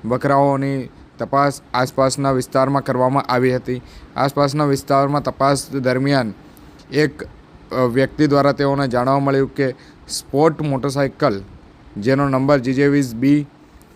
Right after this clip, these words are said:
એકસો એક છે, તે સ્પોર્ટ મોટરસાઇકલ ઉપર બે જણા આવી અને ત્રણ બકરાઓ લઈ જતા હોવાનું માલુમ પડ્યું હતું.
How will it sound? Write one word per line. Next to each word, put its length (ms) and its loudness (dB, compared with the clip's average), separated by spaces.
એકસો 540 0
એક 200 2
છે, 300 -2
તે 380 4
સ્પોર્ટ 440 -2
મોટરસાઇકલ 720 0
ઉપર 400 0
બે 280 4
જણા 260 0
આવી 420 -2
અને 320 -6
ત્રણ 340 0
બકરાઓ 680 0
લઈ 240 0
જતા 220 -2
હોવાનું 380 -2
માલુમ 280 2
પડ્યું 280 0
હતું. 280 -6